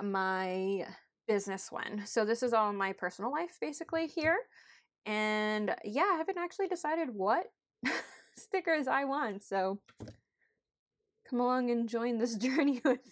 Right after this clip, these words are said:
me. I haven't decided this week at all. So let's go first with what I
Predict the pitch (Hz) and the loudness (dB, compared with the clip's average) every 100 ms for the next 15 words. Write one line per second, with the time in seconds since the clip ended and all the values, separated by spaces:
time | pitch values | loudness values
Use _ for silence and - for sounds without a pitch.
0 | - 262 262 285 - - 480 480 254 214 | -8 -6 -6 -8 -12 -10 -8 0 2 2
1 | 208 214 185 180 180 - 190 175 180 190 | 0 0 0 -2 -8 -8 -4 0 0 0
2 | - - - - - 269 202 196 196 - | -8 -18 -18 -10 2 4 4 0 -4 -12
3 | _ _ - 240 285 - 392 392 226 202 | _ _ -2 0 0 0 -4 0 2 2
4 | 233 - 196 190 196 196 196 196 - - | 2 0 2 4 4 4 4 0 -4 -18
5 | - - _ - 185 214 320 440 | -20 -20 _ -16 -6 -4 -2 -4